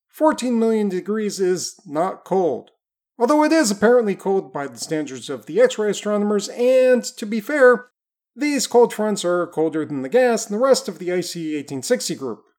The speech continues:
which is mostly between seventeen and nineteen million degrees Celsius. Anyway,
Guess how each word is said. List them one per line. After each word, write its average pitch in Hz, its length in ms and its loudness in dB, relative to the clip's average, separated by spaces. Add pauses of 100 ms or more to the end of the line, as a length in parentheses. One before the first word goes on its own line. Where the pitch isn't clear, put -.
which 311 200 2
is 269 260 0
mostly 190 400 2
between 156 480 -6
seventeen 233 640 0
and 247 240 4
nineteen 240 440 2
million 127 300 -2
degrees 151 360 -4
Celsius. - 680 -2 (1600)
Anyway, 233 720 4